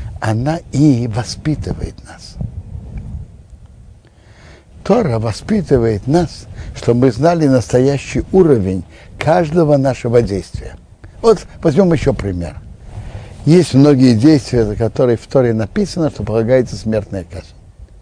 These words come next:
За нар-, нарушение, э, за работу в субботу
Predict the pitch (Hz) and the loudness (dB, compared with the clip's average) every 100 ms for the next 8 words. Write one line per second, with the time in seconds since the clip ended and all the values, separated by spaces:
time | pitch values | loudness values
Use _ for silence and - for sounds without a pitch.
0 | _ - - _ _ _ _ _ _ - | _ -20 -20 _ _ _ _ _ _ -20
1 | _ _ 95 135 135 135 113 - - - | _ _ -2 2 4 4 2 -8 -20 -20
2 | _ _ _ - _ _ _ _ - 113 | _ _ _ -20 _ _ _ _ -4 2
3 | 123 123 - 139 127 104 90 85 85 - | 4 2 2 0 2 0 -2 -6 -8 -14
4 | _ _ - 98 90 - - 101 127 123 | _ _ -6 -6 -6 -8 -4 2 2 2
5 | 135 - 117 - 123 113 220 226 117 117 | 0 -2 -6 -4 -6 -2 -2 -2 -2 -4
6 | 120 | -4